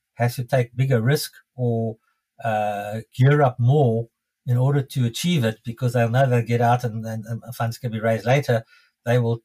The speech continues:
they will perhaps, uh, allow it. Whereas if you're a dir-, non-exec director of a, a listed company,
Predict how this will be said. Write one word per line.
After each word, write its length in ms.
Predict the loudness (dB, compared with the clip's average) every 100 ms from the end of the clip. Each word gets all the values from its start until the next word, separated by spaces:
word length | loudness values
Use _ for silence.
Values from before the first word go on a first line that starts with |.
| _
they 140 | -6 -6
will 140 | -6 -2
perhaps, 380 | -2 -2 -4
uh, 160 | -2 0 0
allow 360 | 2 4 4
it. 180 | 2 -6 _ _ _
Whereas 320 | 0 2 2
if 160 | 0 0
you're 160 | 2
a 100 | 2 -2 _ _
dir-, 260 | -2 -2 -2
non-exec 600 | -2 0 0 0 0 0
director 500 | 0 2 0 0 0
of 160 | 2 2
a, 200 | -2 -4 _ _ _
a 80 | -6
listed 380 | 0 0 0 -4
company, 520 | -2 -2 -2 -4 -6